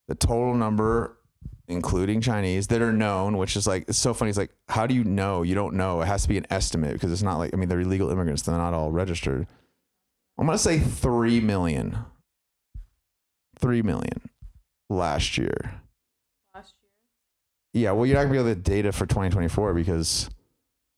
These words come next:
Speaker 1: you know, it's just n-, not gonna, you know, it's only, like, February or whatever, so it's only two months in.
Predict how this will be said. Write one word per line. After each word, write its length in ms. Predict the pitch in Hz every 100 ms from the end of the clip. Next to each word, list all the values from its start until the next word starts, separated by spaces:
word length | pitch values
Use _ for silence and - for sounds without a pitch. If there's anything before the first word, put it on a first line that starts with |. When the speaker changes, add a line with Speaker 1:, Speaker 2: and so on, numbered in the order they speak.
| - - - -
Speaker 1:
you 140 | 120
know, 400 | 78 50 52 123 - - - -
it's 180 | 78 -
just 360 | 71 - - -
n-, 80 |
not 380 | 90 - 87 80
gonna, 200 | 82 -
you 80 | 78
know, 120 | 67
it's 140 | - 71
only, 300 | 62 55 - - _ -
like, 240 | 53 - - - _
February 600 | - - 85 85 64 55
or 80 | 52
whatever, 500 | 55 58 57 55 50 - - -
so 280 | - 57 50
it's 120 | -
only 140 | -
two 160 | 101 -
months 240 | 71 -
in. 180 | 90 82